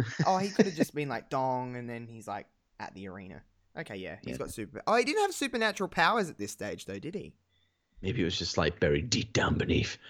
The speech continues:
Speaker 1: or maybe he just used it when it was convenient.
Speaker 2: Maybe he rode Lucy to the. It's like, "Come on,
Speaker 1: <laughs> Yeah.
Speaker 2: Lucy."
Speaker 1: Uh, where was I? Where was I? Yeah, yeah, yeah, yeah. So Taker interferes during a pedigree attempt, um, and Chris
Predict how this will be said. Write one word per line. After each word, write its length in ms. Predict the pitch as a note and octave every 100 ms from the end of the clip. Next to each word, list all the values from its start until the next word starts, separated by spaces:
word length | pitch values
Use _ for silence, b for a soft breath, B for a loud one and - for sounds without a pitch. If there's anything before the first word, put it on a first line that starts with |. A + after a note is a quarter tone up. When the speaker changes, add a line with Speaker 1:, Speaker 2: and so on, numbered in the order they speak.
| B
Speaker 1:
or 100 | -
maybe 140 | D#3+ E3
he 40 |
just 180 | C3+ B2+
used 200 | A2+ A2
it 60 | G2
when 100 | F#2+
it 20 |
was 80 | E2
convenient. 520 | F#2 E2 E2 E2+ F2 -
Speaker 2:
Maybe 180 | E3
he 120 | G3 E3+
rode 300 | D3 D3+ B2+
Lucy 480 | A#2+ C#3+ - G#2 G2+
to 140 | A2
the. 180 | G2+ G#2+ - _ _ _ _ - _
It's 80 |
like, 100 | A#2+ A#2+
"Come 80 | C3
on, 80 |
Speaker 1:
<laughs> 0 |
Yeah. 100 | C3 C3+
Speaker 2:
Lucy." 280 | A2+ A2 B B B _ _ _ - _ _ - _ _ _ _ -
Speaker 1:
Uh, 800 | E2 F#2+ F#2+ F#2+ G2 G2 G2 G2 F#2+ b b b
where 140 | - F#2
was 160 | F2+
I? 140 | F2 E2+ - _ _ _
Where 140 | E2+
was 120 | F2 E2+
I? 60 |
Yeah, 140 | F#2+ C#3+
yeah, 160 | D3
yeah, 140 | C3+ A2+ A2 F2+
yeah. 60 | F2
So 140 | B2+
Taker 300 | A#2+ E3+ C#3+
interferes 680 | C3+ C3+ A2 A#2+ A#2+ A#2 A2+
during 220 | D3+ D3+
a 60 | A2+
pedigree 460 | - C#3+ G#2+ G#2+ G2
attempt, 480 | G2+ G#2+ G#2 - - b b b b -
um, 500 | G2 G2 F#2+ G2 G#2 _ _ _ - -
and 140 | G#2
Chris 440 | - C3+ A#2+ -